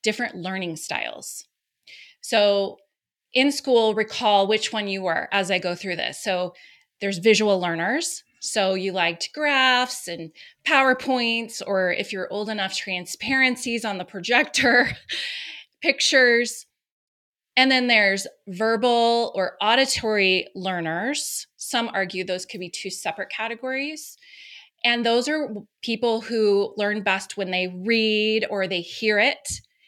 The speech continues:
And then there's kinesthetic learners, those who learn best by doing, by experiencing and playing. And then there are social learners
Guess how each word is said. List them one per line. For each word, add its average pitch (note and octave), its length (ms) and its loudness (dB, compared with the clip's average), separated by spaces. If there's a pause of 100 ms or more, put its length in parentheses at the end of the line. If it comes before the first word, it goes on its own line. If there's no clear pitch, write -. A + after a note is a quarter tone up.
(720)
And B3+ 200 2
then B3+ 400 4
there's A3 220 -2
kinesthetic G#3+ 720 0
learners, B3+ 640 0
those G#3+ 400 2 (200)
who G#3 440 2
learn G3+ 300 -4
best F#3 500 -2
by E3+ 380 0
doing, A3 480 -2 (180)
by G#3 120 2
experiencing A3 1200 -4
and G3 120 -8
playing. A3+ 540 -6 (760)
And A#3 220 2
then A3+ 340 4 (140)
there A3+ 420 2
are G3 540 2 (160)
social - 760 2
learners D#3 520 -6